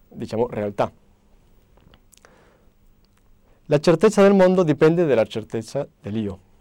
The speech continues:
Dice Henry, "Il mondo è tanto certo come la mia esistenza.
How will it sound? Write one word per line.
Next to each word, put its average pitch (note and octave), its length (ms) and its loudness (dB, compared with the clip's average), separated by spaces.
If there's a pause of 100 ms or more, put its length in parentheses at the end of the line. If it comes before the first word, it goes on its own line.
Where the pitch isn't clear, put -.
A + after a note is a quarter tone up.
(840)
Dice B2 400 -10
Henry, C3+ 340 -4 (200)
"Il C3+ 160 -4
mondo F#3 400 2
è C#3 240 -2
tanto G3+ 320 0
certo G#3+ 340 -4
come C#3 180 -4
la A#2 120 0
mia C3+ 120 -2
esistenza. A2+ 640 -8